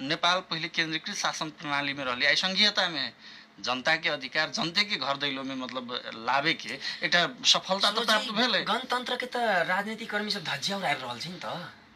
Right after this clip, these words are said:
Speaker 1: ओहिके लागि चाहिँ निरन्तर खबरदारी आ सङ्घर्ष जरुरी। हम अहाँ, अ, एक बेर सडक में अयली, व्यवस्था परिवर्तन भए गेलै। व्यवस्था के नेतृत्व क-, करे वाला यदि नेतृत्व सही न भेलै, भ्रष्ट भए गेलै, जन-, जनता प्रति उत्तरदायी न भेलै, त हम अहाँ छोड़ देबै से बात त नहि, खबरदारी त करे पड़तै।
Speaker 2: क-, क-, कते
Speaker 1: ई त
Speaker 2: बेर
Speaker 1: सब दिन करे पड़त अहाँ के।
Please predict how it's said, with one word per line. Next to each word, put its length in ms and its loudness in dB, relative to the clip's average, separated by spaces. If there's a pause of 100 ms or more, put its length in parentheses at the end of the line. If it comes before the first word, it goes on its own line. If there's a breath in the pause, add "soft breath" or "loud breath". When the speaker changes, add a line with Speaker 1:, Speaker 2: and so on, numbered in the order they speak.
(140)
Speaker 1:
ओहिके 160 6
लागि 240 4
चाहिँ 220 6 (100)
निरन्तर 520 2
खबरदारी 580 0
आ 40 0
सङ्घर्ष 400 -2
जरुरी। 380 -12 (560 loud breath)
हम 180 2
अहाँ, 380 2 (340 loud breath)
अ, 360 2
एक 180 4
बेर 80 2
सडक 340 2
में 120 -4
अयली, 200 2
व्यवस्था 380 -4
परिवर्तन 540 -6
भए 80 -6
गेलै। 140 -8
व्यवस्था 400 0
के 100 0
नेतृत्व 460 -2
क-, 300 0
करे 140 4
वाला 200 2
यदि 240 0
नेतृत्व 760 -2
सही 300 6
न 100 4
भेलै, 320 -6 (320 loud breath)
भ्रष्ट 280 6
भए 180 2
गेलै, 240 -4
जन-, 360 -2
जनता 240 0
प्रति 240 -4
उत्तरदायी 480 4
न 100 0
भेलै, 240 -4
त 340 -10
हम 140 -4
अहाँ 120 0
छोड़ 240 -2
देबै 160 2
से 120 -4
बात 240 0
त 80 -2
नहि, 120 -2
खबरदारी 480 6
त 80 0
करे 220 2
पड़तै। 300 0
Speaker 2:
क-, 220 -4
क-, 320 -6
कते 200 -2
Speaker 1:
ई 180 4
त 80 4
Speaker 2:
बेर 60 6
Speaker 1:
सब 280 4
दिन 180 6
करे 200 4
पड़त 320 -2
अहाँ 180 0
के। 180 -8